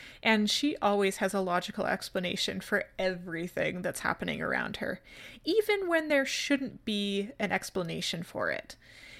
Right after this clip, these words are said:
Perry likes things to be neat and clean and to fit in a convenient box with a bow.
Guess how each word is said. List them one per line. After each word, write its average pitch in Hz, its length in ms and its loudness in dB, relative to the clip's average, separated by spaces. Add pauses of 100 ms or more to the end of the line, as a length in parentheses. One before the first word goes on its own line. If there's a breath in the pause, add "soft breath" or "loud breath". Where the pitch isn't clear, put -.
(120)
Perry 294 300 4
likes 269 340 2
things 220 400 0
to 226 140 -2
be 196 220 0
neat 180 540 0
and 185 220 -2
clean 180 500 0
and 196 180 0
to 214 100 -2
fit 214 220 2
in 208 140 4
a 202 60 4
convenient 175 640 -4
box 165 380 -2
with 190 120 -6
a 196 60 2
bow. 143 380 0